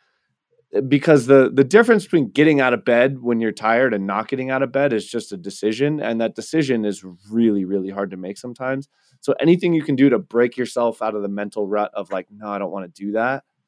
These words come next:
works really good. And I found that that just, like, counting back from five to one, like, helps me get out of bed right at seven and a half hours, because without hitting snooze, then I actually get out. Once I'm moving, like, I feel much better.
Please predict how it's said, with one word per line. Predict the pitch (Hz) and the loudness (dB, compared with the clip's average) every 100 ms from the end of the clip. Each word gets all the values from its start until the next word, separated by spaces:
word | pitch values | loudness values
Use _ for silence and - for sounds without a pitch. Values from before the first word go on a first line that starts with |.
| _ _ _ _ _ _ _ _ | _ _ _ _ _ _ _ _
works | 110 113 113 - | _ 0 0 -2
really | 113 104 | -2 2
good. | 117 | 2
And | 110 | 2
I | 101 | -2
found | - 107 104 | -2 -4 -4
that | 92 | -4
that | 95 - | -6 -8
just, | - | -10
like, | 95 - | -10 -10
counting | 107 104 95 | -10 -10 -8
back | 92 92 | -8 -8
from | - 98 | -10 -16
five | - 95 92 | -8 -6 -8
to | 92 | -12
one, | 92 92 90 85 | -10 -8 -10 -12
like, | 90 | -14
helps | - 90 - | -10 -14 -14
me | 90 | -12
get | 90 | -8
out | 85 | -8
of | 87 | -10
bed | 92 90 87 _ _ _ _ _ - | -10 -10 -12 _ _ _ _ _ -4
right | 113 120 | 2 2
at | 117 | 2
seven | - 113 107 | 0 -2 -2
and | 104 | -4
a | |
half | 98 101 | -4 -4
hours, | 98 95 95 90 - | -2 -2 -2 -6 -16
because | 95 98 90 _ - _ _ _ _ | -10 -8 -8 _ -20 _ _ _ _
without | 104 120 127 | 0 2 6
hitting | 135 117 | 4 2
snooze, | - 131 117 | -2 0 0
then | 131 139 | 0 2
I | 143 | 2
actually | 143 - 113 | 0 -2 -2
get | 135 | 0
out. | 113 | 0
Once | 117 131 | -2 -4
I'm | 127 104 | -6 -6
moving, | 104 113 135 180 214 | -6 -4 -2 -2 -2
like, | 135 98 | -2 -2
I | 101 | -4
feel | - 135 113 | -4 -2 -2
much | 92 92 - | -2 -10 -14
better. | - 78 - | -12 -12 -14